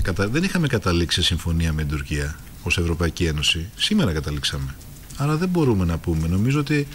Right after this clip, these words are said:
ε, μην προτρέχετε, ε, μην προκαταβάλλετε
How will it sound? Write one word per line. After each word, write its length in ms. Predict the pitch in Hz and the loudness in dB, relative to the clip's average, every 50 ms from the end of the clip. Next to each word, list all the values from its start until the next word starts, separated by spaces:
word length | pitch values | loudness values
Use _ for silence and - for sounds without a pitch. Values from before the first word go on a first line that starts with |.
| - - - - - - - - - - - - | -12 -14 -14 -14 -14 -12 -12 -12 -14 -14 -10 -4
ε, 200 | - 120 117 117 | -2 0 2 2
μην 180 | 139 175 190 | 4 4 4
προτρέχετε, 640 | 175 143 117 92 - 95 87 80 - 85 71 78 78 | 4 4 4 4 4 4 2 2 0 -2 -2 -2 -2
ε, 960 | 76 82 - - - - - - - - - - 98 95 92 87 85 87 85 127 | -4 -4 -6 -8 -12 -18 -16 -14 -14 -12 -10 -8 -8 -8 -6 -8 -8 -8 -6 -4
μην 100 | 139 151 | -2 -2
προκαταβάλλετε 1000 | 143 147 139 131 117 95 95 92 92 92 92 87 87 82 76 - 82 78 73 71 | 0 0 0 2 2 2 2 4 4 4 2 2 2 2 0 -2 -4 -4 -4 -6